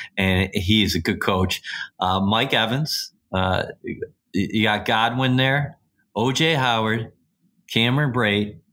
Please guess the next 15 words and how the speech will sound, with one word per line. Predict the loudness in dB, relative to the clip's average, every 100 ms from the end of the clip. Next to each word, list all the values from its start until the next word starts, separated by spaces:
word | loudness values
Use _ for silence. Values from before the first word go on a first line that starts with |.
| _ _
and | 0 2
then | 4 4 2 0
T | 2 2
B, | 2 2 2
the | 0
former | -2 0 2 2
Jets | 2 0 0
head | -2 0
coach, | 0 0 -2
Todd | -2 0 0
Bowles, | 0 2 0 -2 -6 -14 -16 -16 -6
um, | -2 0 0 0 -4 -14 _ _ _ -6
heading | 0 2 2
up | 2 0 -6 -8 -2
that | 0 2 0 -6